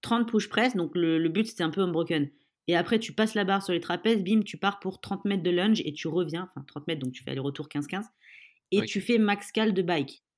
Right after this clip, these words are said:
Speaker 1: Donc tu peux que mourir, en fait, dedans.
Speaker 2: <laughs>
Speaker 1: Parce que tu veux faire vite pour avoir du temps sur le vélo, et je t'ai demandé de faire un max cal. Donc très compliqué. Et là, ce trente push press, trente lunge, je me suis dit, c'était quand même vraiment bien. J'ai ressenti plein de choses en le faisant moi.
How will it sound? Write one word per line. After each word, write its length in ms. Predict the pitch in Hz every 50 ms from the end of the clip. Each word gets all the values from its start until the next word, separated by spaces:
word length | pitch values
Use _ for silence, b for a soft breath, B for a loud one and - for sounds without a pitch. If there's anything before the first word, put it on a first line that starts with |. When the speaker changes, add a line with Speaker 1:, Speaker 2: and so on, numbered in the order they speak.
| _ _ -
Speaker 1:
Donc 120 | 156 147
tu 160 | - - 170
peux 120 | - - 208
que 140 | 208 - 240
mourir, 520 | 226 214 214 214 208 208 170 135 127 127
en 80 | - 131
fait, 240 | - - 117 113 - -
dedans. 260 | 127 - 131 143 143 -
Speaker 2:
<laughs> 420 | 123 117 - - - 359 311 -
Speaker 1:
Parce 120 | 156 156
que 80 | - 196
tu 160 | 180 - -
veux 140 | 185 202 233
faire 240 | 226 233 233 226 226
vite 200 | 202 240 240 240 -
pour 140 | - 180 175
avoir 140 | 175 175 180 180 - -
du 80 | 165
temps 100 | - 196
sur 180 | 180 - - 170
le 80 | 170 160
vélo, 380 | 175 175 208 247 277 285 - _ _ _ _ _
et 120 | - 185 185
je 80 | -
t'ai 100 | - 185
demandé 260 | 180 196 196 202 233 247
de 60 | -
faire 140 | - 196 185
un 80 | 180
max 240 | 175 175 175 175 -
cal. 320 | - 185 165 143 127 135 - _ _ _ _ _ _ _ _ _ _ _ _ _ _ _ _ _ -
Donc 180 | 147 170 143 151
très 180 | - - 233
compliqué. 540 | 226 226 196 175 - 220 175 185 175 170 - b b b b b b _ _
Et 100 | - 202
là, 160 | 226 254 262
ce 160 | 233 240 - 214
trente 380 | 202 - - - 226 220 202
push 200 | - 226 226 226 233
press, 300 | - 240 233 226 226 -
trente 320 | - - 196 180 180 -
lunge, 280 | 196 202 233 262 240 175
je 120 | - 175
me 40 | 175
suis 160 | 170 - 180
dit, 100 | 165 202
c'était 240 | - - _ - 170
quand 120 | - 202
même 180 | 208 220 208 175
vraiment 320 | 170 175 196 190 190 185
bien. 240 | 185 175 196 220 240
J'ai 120 | 208 190
ressenti 380 | 180 170 170 - 180 165 - 165
plein 160 | - - 185
de 60 | 185
choses 200 | 185 - 202 185
en 60 | 180 170
le 60 | 160
faisant 280 | - - 170 160 160
moi. 400 | 160 165 170 185 226 294 294 -